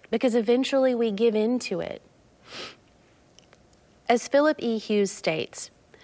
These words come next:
Not only has he led the way to victory through temptation, but in doing so, he has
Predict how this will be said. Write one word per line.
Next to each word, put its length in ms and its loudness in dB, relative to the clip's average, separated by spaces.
Not 200 2
only 600 4
has 340 0
he 140 0
led 340 2
the 80 4
way 360 2
to 120 -10
victory 540 0
through 220 -2
temptation, 840 -8
but 80 4
in 160 6
doing 360 2
so, 460 2
he 200 2
has 180 4